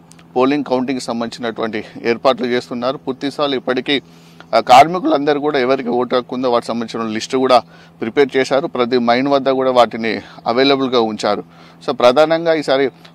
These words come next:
కాంగ్రెస్ పార్టీ అనుబంధం ఉన్నటువంటి ఐఎన్టీయూసీ, అలానే సిపిఐ అనుబంధంగా ఉన్నటువంటి ఏఐటీయూసీ,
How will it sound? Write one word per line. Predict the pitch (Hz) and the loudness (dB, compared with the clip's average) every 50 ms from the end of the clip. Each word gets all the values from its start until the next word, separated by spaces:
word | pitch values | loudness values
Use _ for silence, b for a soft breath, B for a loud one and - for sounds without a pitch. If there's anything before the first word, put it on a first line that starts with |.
| _ - | _ 2
కాంగ్రెస్ | 123 127 139 151 156 - - | 4 4 4 4 0 0 0
పార్టీ | 151 147 139 143 | -2 -2 0 0
అనుబంధం | 135 127 131 135 135 135 135 131 | 0 0 0 -2 -2 -2 -2 -2
ఉన్నటువంటి | 127 131 127 117 - 123 123 110 123 117 107 92 - - - - - - - - - - | -2 -4 -4 -2 -2 -4 -2 0 0 -2 -2 -4 -10 -20 -20 -20 -20 -20 -20 -14 -4 0
ఐఎన్టీయూసీ, | 113 131 147 156 147 131 - - - - - - - - 123 135 147 160 160 156 - 170 170 180 - - | 2 4 4 4 2 0 -6 -10 -20 -20 -20 -20 -4 -2 0 2 2 2 0 0 -2 -6 -6 -2 0 0
అలానే | 123 117 120 123 127 131 120 110 - - - | 4 4 4 4 4 0 -4 -4 -6 -10 -16
సిపిఐ | - - 139 139 135 160 160 | -8 -4 -4 -2 0 0 2
అనుబంధంగా | 147 139 139 131 135 139 131 135 131 131 | 2 2 2 0 -2 -2 -2 -2 -4 -4
ఉన్నటువంటి | 127 127 127 123 - 123 117 107 | -4 -4 -4 -4 -4 -6 -4 -2
ఏఐటీయూసీ, | 107 110 110 123 127 123 127 131 127 131 123 - - 156 170 | 0 2 4 2 2 0 -2 -4 -4 -4 -4 -4 -6 -6 -8